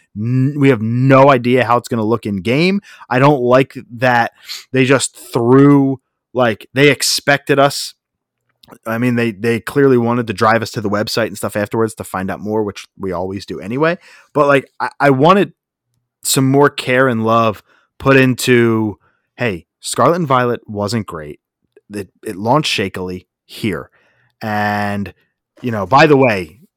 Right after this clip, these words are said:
this D L C, twenty million copies. We hear you. We're gonna support this game. Look at what we have for you. And, like, they just didn't give us that. They just said, "Oh, here's some vague stuff with some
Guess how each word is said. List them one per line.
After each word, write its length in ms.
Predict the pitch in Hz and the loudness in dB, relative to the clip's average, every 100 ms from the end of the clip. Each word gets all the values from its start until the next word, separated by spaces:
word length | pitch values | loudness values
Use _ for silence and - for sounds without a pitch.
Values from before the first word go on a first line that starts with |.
| - | -4
this 180 | 139 - | -4 0
D 120 | 156 | 2
L 100 | 151 | 2
C, 300 | - 151 147 | 2 -2 -2
twenty 340 | - 160 160 | -2 -2 0
million 280 | 160 151 147 | 0 -2 -2
copies. 440 | 147 135 143 135 | 0 -2 -2 -6
We 100 | 104 | -6
hear 300 | 101 - 147 | -10 -2 0
you. 180 | 147 143 | 0 0
We're 140 | 127 104 | -2 -4
gonna 120 | 98 | -6
support 420 | - 98 135 135 | -8 -4 -2 0
this 200 | 131 117 | -4 -4
game. 320 | 135 127 123 - _ | -4 -4 -4 -8 _
Look 300 | 107 120 139 | -6 0 2
at 80 | 139 | 2
what 120 | 120 | 2
we 100 | 117 | 0
have 260 | 101 98 90 | 0 -4 -4
for 240 | - 90 | -8 -12
you. 140 | 85 85 _ _ - | -12 -14 _ _ -4
And, 280 | 135 139 139 | 2 2 2
like, 200 | 139 123 | -2 -2
they 120 | 139 | -2
just 220 | 143 131 | 0 0
didn't 280 | 135 135 120 | 0 0 -2
give 180 | 113 120 | -4 -2
us 160 | 113 | -2
that. 160 | - 92 | -4 -6
They 100 | 101 | -6
just 180 | 107 - | -8 -4
said, 160 | 117 110 | -4 -2
"Oh, 300 | 131 127 110 _ _ | 2 2 2 _ _
here's 260 | 135 147 | 0 2
some 180 | - 147 | 2 -2
vague 540 | 101 95 123 127 135 123 | -2 -2 0 2 2 0
stuff 580 | - - 123 120 110 - _ _ | -8 0 2 2 0 -12 _ _
with 120 | - 113 | -8 -6
some 220 | 113 | -6